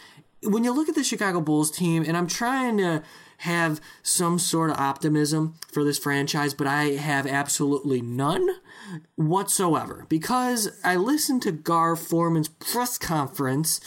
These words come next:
and I get pissed when I mention it because it's the same nonsense he's been spewing for years. And what, from what he was saying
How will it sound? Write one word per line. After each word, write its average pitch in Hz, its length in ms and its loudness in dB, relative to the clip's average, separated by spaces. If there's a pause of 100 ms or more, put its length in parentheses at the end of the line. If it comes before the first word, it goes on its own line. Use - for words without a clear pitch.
(300)
and 156 140 2
I 156 80 2
get 165 300 -4
pissed - 420 0
when 180 180 2
I 160 100 2
mention 170 420 0
it 139 140 0
because 151 360 0
it's 151 160 -2
the 139 160 -2
same 254 800 0
nonsense 180 920 -2 (220)
he's 190 200 0
been 170 200 2
spewing 170 500 2
for 160 180 0
years. 131 460 0 (300)
And 156 280 0
what, 160 360 -2 (120)
from 147 200 0
what 151 200 2
he 175 200 0
was 311 220 2
saying 277 440 0